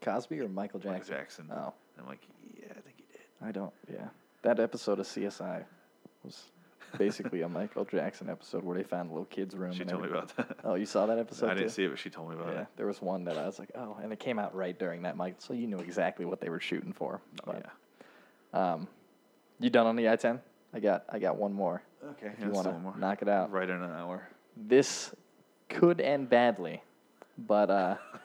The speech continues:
Speaker 2: <laughs>
Speaker 1: did you, it happened a couple weeks ago.
Speaker 2: Did I
Speaker 1: Uh,
Speaker 2: see the word cock over there?
Speaker 1: No, clock.
Speaker 2: Okay.
Speaker 1: Ahmed, I think I'm saying that, Mohammed,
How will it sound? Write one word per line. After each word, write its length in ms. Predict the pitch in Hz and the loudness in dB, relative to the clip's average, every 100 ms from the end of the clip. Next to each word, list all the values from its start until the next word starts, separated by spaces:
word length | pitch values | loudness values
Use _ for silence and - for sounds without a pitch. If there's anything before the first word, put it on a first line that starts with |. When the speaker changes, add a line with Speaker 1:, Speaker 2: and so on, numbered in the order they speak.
| - - | -20 -20
Speaker 2:
<laughs> 440 | - _ - 117 | -20 _ -20 -2
Speaker 1:
did 160 | 123 120 | 0 4
you, 400 | 123 143 147 151 | 8 10 8 6
it 120 | 127 | 4
happened 440 | 135 135 143 127 - _ | 6 6 4 -2 -6 _
a 40 | - | 4
couple 300 | 113 120 120 | 6 6 6
weeks 260 | 120 - | 6 4
ago. 380 | 110 104 101 - - | 2 4 4 2 -2
Speaker 2:
Did 100 | - | 0
I 20 | |
Speaker 1:
Uh, 40 | - | 4
Speaker 2:
see 60 | |
the 80 | 190 | 6
word 180 | 175 - | 6 4
cock 340 | - 98 104 127 | 0 0 0 -2
over 120 | 123 | 0
there? 240 | 131 127 - | -2 -2 -2
Speaker 1:
No, 180 | 113 101 - - | 2 2 0 -8
clock. 480 | - 135 107 - - | 4 6 6 2 -8
Speaker 2:
Okay. 280 | 104 - 131 - - - - - - - - _ | -8 -4 -6 -8 -18 -20 -20 -20 -20 -20 -20 _
Speaker 1:
Ahmed, 640 | 117 147 147 131 143 160 151 - | 4 6 8 10 10 6 -2 -4
I 100 | 120 | -4
think 180 | 113 107 | 0 -2
I'm 60 | |
saying 180 | - 107 | 0 0
that, 200 | 98 - | 2 0
Mohammed, 560 | 107 107 113 135 156 | 0 4 4 4 2